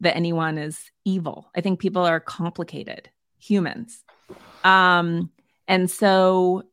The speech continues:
but the way that we sort of cling to these descriptors and or assign them to each other is so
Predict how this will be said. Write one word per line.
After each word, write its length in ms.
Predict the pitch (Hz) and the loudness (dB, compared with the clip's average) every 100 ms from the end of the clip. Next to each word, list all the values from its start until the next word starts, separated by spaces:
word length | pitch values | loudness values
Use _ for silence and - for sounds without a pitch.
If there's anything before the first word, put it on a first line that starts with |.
| - | -6
but 200 | 180 214 | -4 2
the 100 | 208 | 2
way 260 | 196 208 | 4 2
that 160 | 214 214 | 2 0
we 140 | 185 | -2
sort 220 | 180 190 175 | -4 -2 -4
of 160 | 165 | -6
cling 500 | - - 220 247 233 | -14 -6 -2 0 0
to 100 | 202 | -2
these 220 | 170 175 | -6 -10
descriptors 1000 | 170 160 - - 226 226 156 139 107 127 - | -10 -14 -14 -6 -6 -6 -6 -6 -6 -12 -8
and 260 | 208 220 214 | -2 2 2
or 500 | 202 180 175 170 165 | 0 0 4 4 2
assign 600 | 175 - - 202 233 254 | -6 -14 -12 -6 -2 0
them 200 | 202 170 | 0 -2
to 160 | 160 175 | -6 -10
each 200 | 170 - | -10 -6
other 440 | 220 180 131 - _ _ _ _ _ | -4 -2 -6 -10 _ _ _ _ _
is 280 | 196 180 165 | -6 -6 -10
so 640 | - - 233 226 196 170 | -12 -2 0 2 0 -2